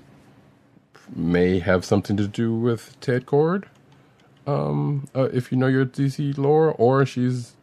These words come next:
kind of an amalgamation. We don't know. But in a new, a new interview with Entertainment Weekly, Sarandon, uh, reveals why she signed on for the movie, and she's,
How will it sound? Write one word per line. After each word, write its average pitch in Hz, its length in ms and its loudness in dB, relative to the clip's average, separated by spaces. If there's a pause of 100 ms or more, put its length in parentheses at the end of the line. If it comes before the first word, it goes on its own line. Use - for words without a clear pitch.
(100)
kind 117 160 0
of 110 100 -2
an 113 100 0
amalgamation. 113 800 0
We 87 100 -6
don't 92 220 -4
know. 67 240 -8 (500)
But 147 260 2
in 117 100 2
a 110 100 4
new, 120 200 2
a 95 40 0
new 120 200 4
interview 117 380 2
with 113 200 0
Entertainment 110 720 -2
Weekly, 180 340 2
Sarandon, 117 840 2
uh, 92 60 -6
reveals 95 580 -4
why 101 200 0
she 127 120 -6
signed 120 240 0
on 120 180 2
for 117 160 -4
the 120 200 0
movie, 123 560 -2
and 95 320 -2
she's, - 380 -14